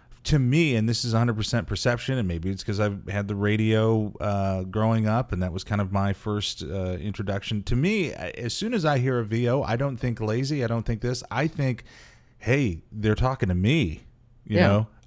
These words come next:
Speaker 1: I'm, I'm, I'm here. Okay, cool. I'm, I'm getting to hear some stuff that,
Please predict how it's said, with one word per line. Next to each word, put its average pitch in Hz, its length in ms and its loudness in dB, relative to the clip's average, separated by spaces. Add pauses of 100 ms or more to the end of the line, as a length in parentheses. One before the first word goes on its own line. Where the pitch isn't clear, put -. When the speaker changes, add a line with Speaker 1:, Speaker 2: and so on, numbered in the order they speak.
(120)
Speaker 1:
I'm, 123 260 0
I'm, 113 380 4
I'm 110 160 4
here. 120 380 4
Okay, 123 260 2
cool. 151 360 0
I'm, 107 160 -2
I'm 117 120 2
getting 123 160 -2
to 104 60 0
hear 131 140 2
some 123 160 -2
stuff 123 320 0
that, 101 180 -2